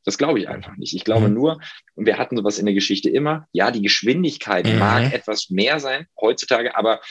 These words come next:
Speaker 1: wir sind auch als Menschheit viel schneller geworden
Speaker 2: Mhm.
Speaker 1: als früher. Alles funktioniert eben etwas schneller und in der Zukunft wird es eben noch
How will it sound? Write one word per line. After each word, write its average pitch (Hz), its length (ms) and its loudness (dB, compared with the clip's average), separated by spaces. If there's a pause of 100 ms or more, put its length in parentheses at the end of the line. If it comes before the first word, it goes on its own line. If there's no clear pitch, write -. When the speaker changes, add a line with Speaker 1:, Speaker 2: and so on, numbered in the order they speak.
(140)
Speaker 1:
wir 113 120 2
sind 135 160 0
auch 123 80 -4
als 95 160 0
Menschheit 135 580 0
viel 98 140 -2
schneller 95 340 2
geworden 90 480 -2 (140)
Speaker 2:
Mhm. 104 140 2
Speaker 1:
als 95 180 2
früher. 123 340 0
Alles 151 240 0
funktioniert 98 520 -2
eben 87 220 0
etwas 82 260 -2
schneller 98 300 2
und 98 100 2
in 101 100 2
der 101 100 0
Zukunft 104 320 -2
wird 98 100 2
es 101 120 0
eben 98 200 2
noch 107 200 -2